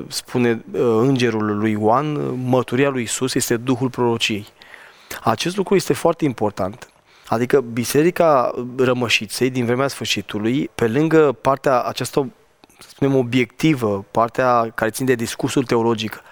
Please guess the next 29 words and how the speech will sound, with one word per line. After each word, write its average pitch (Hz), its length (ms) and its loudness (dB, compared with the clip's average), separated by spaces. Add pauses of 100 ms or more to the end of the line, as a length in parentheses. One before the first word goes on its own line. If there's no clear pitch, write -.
(180)
are 120 300 2
poruncile 123 440 0
lui 123 120 -2
Dumnezeu 104 520 -2
sau 98 180 -2
ține 139 320 0
poruncile 110 380 -4
lui 117 100 0
Dumnezeu, 104 600 -2 (560)
este 120 380 2
un 117 180 2
indiciu 110 600 0
sau 98 240 0
un 107 80 0
criteriu 135 480 2
după 120 220 0
care 127 180 2
putem 123 320 -2
identifica 120 720 -2 (640)
Biserica 127 500 0
Rămășiței, 113 800 -4 (640)
dar 127 180 2
observați 123 380 0
că 190 60 2
acesta 170 240 -2
este 160 140 2
al 135 100 2
doilea 156 220 2
criteriu. 101 500 -2